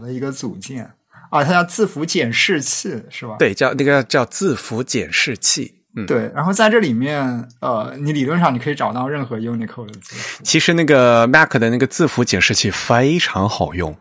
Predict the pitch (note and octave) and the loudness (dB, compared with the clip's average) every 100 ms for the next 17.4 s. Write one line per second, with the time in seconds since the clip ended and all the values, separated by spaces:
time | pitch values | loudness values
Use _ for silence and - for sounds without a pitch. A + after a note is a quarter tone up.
0 | _ - - G#2 - A2 - C3+ D3+ E3 | _ -12 -8 -6 -6 -8 -6 0 2 2
1 | G#3 B3+ C4 E3 C3+ D#3+ - E3 G3+ B2+ | 2 2 0 0 -2 -4 -4 -6 -6 -8
2 | G2+ F#2+ G2 B2 - - - F3+ B3 A3 | -8 -12 -14 -14 -14 -10 0 2 4 4
3 | B2+ G#2 C3 A3+ A3 C3 A#2 - A#2+ B2 | 4 6 6 6 0 -2 -4 -6 -8 -8
4 | D#3 A#3 D3+ B2 A#2 C3+ D#3 A#2+ A2+ A#2+ | -6 -4 -4 -4 -8 -6 -6 -6 -8 -8
5 | F3 C#3 C#3 B2+ B2 F3 D3+ C#3 C3 F#2+ | -6 -6 -8 -6 -4 -2 -2 2 2 2
6 | - - D#3+ E3+ D#3+ D3 A#2+ D3 E3+ F3 | 0 0 0 0 -2 -2 -2 -2 0 0
7 | A#2 - A#2 C#3+ - D3 A2+ - - A#2 | -2 -2 -6 -4 2 2 2 0 2 2
8 | - - - F3+ A3+ A#3+ E3+ C3 G3 D3 | 2 0 0 4 6 6 6 6 8 8
9 | D#3+ F2+ G#2 G2+ - A#2 - - - - | 6 4 2 0 0 -2 -2 -8 -14 -14
10 | - - D3 A#2 G#2 G2 G#2+ A2 G3+ G#3 | -8 0 2 4 0 -2 -4 2 4 6
11 | E3+ D#3 E3 F3+ F3 D#3+ C#3+ E3 D3 - | 6 6 4 4 6 6 6 2 0 2
12 | D3 A#2 C#3+ C3 C#3 A#2+ A2 A#2+ - F2+ | 0 2 4 4 2 0 2 2 2 2
13 | F2+ C3+ B2+ - F#2 F2 G2+ G#2 G#2 A2 | 4 4 4 2 -2 -2 -2 -2 -2 0
14 | B2 B2+ C3 B2+ G2+ F#2+ E2+ B2+ G2+ F#2+ | 2 0 2 0 0 -4 -2 -2 -2 -4
15 | G2+ E3 D3 C3 D#4 D#4 - B3 E3 B2 | -2 0 2 2 2 2 4 4 4 4
16 | D3+ F3+ B2+ G2+ G#2+ A#2+ D#3 - B3 A#3 | 2 2 2 0 -2 0 -2 -2 0 2
17 | E3+ C#3 A#2 G#2+ | 2 2 2 0